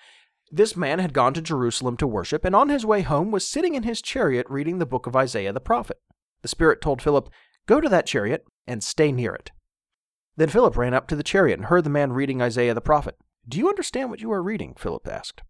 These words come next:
"How can I," he said, "unless someone explains it to me?" So he invited Philip to come up and sit with him. So our topic tonight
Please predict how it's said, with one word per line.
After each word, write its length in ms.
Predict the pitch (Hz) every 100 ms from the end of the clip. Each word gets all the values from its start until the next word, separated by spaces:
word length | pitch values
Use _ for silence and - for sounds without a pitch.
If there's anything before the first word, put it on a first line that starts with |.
| _ _ -
"How 140 | 139
can 300 | - 190 311
I," 260 | 90 - _
he 120 | -
said, 280 | 107 110 - -
"unless 260 | 131 143 143
someone 280 | 156 160 170
explains 400 | - 185 247 -
it 100 | -
to 120 | -
me?" 160 | - - _ _ _
So 180 | - 170
he 80 | 190
invited 400 | 180 175 180 170
Philip 280 | 156 - -
to 60 |
come 140 | - 120
up 120 | -
and 120 | 117
sit 160 | - -
with 100 | -
him. 140 | - _ _ _ _ _ _ _ _
So 120 | -
our 40 | 226
topic 280 | 320 359 -
tonight 320 | 202 180